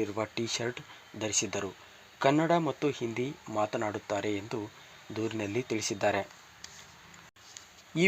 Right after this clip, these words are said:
ವ್ಯಕ್ತಿಯ ಬಗ್ಗೆ ಮಾಹಿತಿ ದೊರೆತಲ್ಲಿ ಕೊಪ್ಪಳ ಎಸ್ ಪಿ ಕಚೇರಿಯ ದೂರವಾಣಿ ಸಂಖ್ಯೆ ಸೊನ್ನೆ ಎಂಟು ಐದು ಮೂರು ಒಂಬತ್ತು ಎರಡು ಮೂರು ಸೊನ್ನೆ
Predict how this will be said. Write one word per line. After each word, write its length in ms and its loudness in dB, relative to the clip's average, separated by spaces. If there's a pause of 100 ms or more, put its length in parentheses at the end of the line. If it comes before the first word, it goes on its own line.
ವ್ಯಕ್ತಿಯ 300 8 (100)
ಬಗ್ಗೆ 200 8 (120)
ಮಾಹಿತಿ 340 6 (100)
ದೊರೆತಲ್ಲಿ 460 0 (460)
ಕೊಪ್ಪಳ 220 8 (300)
ಎಸ್ 140 -6
ಪಿ 100 2 (100)
ಕಚೇರಿಯ 460 4 (140)
ದೂರವಾಣಿ 420 0 (100)
ಸಂಖ್ಯೆ 300 -2 (680)
ಸೊನ್ನೆ 300 6 (140)
ಎಂಟು 220 0 (240)
ಐದು 160 2 (100)
ಮೂರು 160 -2 (100)
ಒಂಬತ್ತು 320 -4 (560)
ಎರಡು 180 4 (140)
ಮೂರು 240 0 (100)
ಸೊನ್ನೆ 280 -2